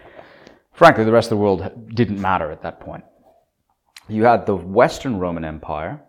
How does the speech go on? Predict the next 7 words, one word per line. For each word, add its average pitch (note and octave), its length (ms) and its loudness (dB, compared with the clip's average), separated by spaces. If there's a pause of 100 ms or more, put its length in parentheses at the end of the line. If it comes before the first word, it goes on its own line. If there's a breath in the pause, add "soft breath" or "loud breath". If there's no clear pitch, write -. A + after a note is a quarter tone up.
you G2 140 -12
had F#2+ 240 -2
the F#2 400 -8 (100)
Eastern F#2+ 640 -8 (800)
Byzantine F2 720 -2 (100)
Roman E2+ 300 -8
Empire, D#2+ 520 -8